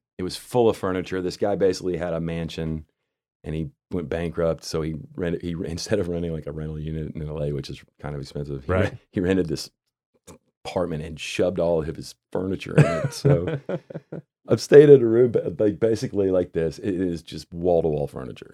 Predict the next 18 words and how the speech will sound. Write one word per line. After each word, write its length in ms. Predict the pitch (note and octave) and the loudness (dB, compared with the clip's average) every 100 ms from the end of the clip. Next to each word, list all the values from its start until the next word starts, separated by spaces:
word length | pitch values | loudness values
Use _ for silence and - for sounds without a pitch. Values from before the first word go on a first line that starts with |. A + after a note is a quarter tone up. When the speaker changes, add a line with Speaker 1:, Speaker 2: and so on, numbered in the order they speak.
| C#3+ | 0
Speaker 2:
<laughs> 160 | D5+ - | 0 4
Speaker 1:
but 600 | F3 - D#3+ - D#3+ - | 4 4 -6 -6 -6 0
there 120 | F#2 | 0
is, 100 | E2 | 2
like, 140 | D2 C#2 | 0 -4
a 60 | |
bed, 320 | - - - | -10 -14 -14
so 80 | - | -12
I 40 | G#1+ | -12
can 100 | - | -12
sleep 280 | - B1 - | -12 -12 -12
in 100 | G#1 | -14
it. 160 | - - | -16 -6
And 120 | F2 F2+ | 0 4
Speaker 2:
Right. 100 | G2+ | 6
Speaker 1:
then, 140 | A2 | 8
um, 560 | A2 A2+ A2 G#2+ G#2 - _ _ _ _ _ _ _ _ _ _ _ _ _ _ _ _ | 8 8 8 6 4 -2 _ _ _ _ _ _ _ _ _ _ _ _ _ _ _ _
uh, 380 | E2+ F2 F2+ | 0 4 4